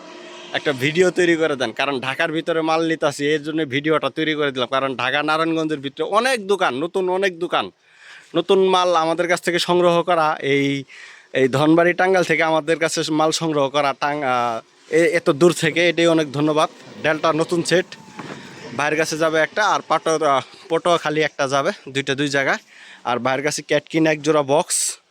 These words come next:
আর এইটা নিও, বেলজিয়ামটা নিও, বেলজিয়ামটা দুইজনে ধরো ভাই, মাল কিন্তু পুরা লোড হবো গাড়ি। হ্যাঁ, বেলজিয়ামটা ধরো, ওইটা নিও। আহ, দেখতে পারতেছেন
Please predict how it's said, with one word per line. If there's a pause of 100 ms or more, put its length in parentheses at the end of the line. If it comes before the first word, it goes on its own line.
(360)
আর
এইটা
নিও,
বেলজিয়ামটা
নিও, (460)
বেলজিয়ামটা
দুইজনে
ধরো (180)
ভাই, (1000)
মাল
কিন্তু (100)
পুরা
লোড
হবো
গাড়ি। (320)
হ্যাঁ, (720)
বেলজিয়ামটা
ধরো, (1500)
ওইটা
নিও। (1600)
আহ,
দেখতে
পারতেছেন